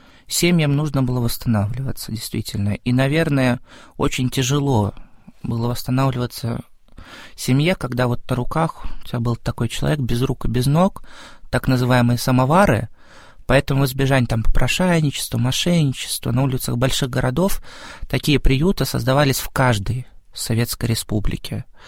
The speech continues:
В Карелии, вот именно в Карелии так получилось, что был выбран остров Валаам. И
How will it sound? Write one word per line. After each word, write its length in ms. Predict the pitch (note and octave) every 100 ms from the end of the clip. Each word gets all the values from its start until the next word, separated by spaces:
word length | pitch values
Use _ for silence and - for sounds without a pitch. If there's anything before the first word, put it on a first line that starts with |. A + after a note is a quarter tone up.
| -
В 120 | -
Карелии, 640 | - C3+ D#3+ G#3 D3 G2+ G2+ -
вот 180 | D#3 -
именно 200 | C3+ A#2
в 80 | -
Карелии 400 | C3 G#2+ G2 F#2+
так 200 | G#2 -
получилось, 680 | - G#2+ - C#4+ C3 - - - - -
что 180 | - B2+
был 280 | D3 D3 -
выбран 580 | C#3 E3 C3+ A#2+ B2 - -
остров 400 | D3 C#3+ - -
Валаам. 340 | A2+ G2+ - - - - - - - - - - -
И 380 | E3+ E3 C#3+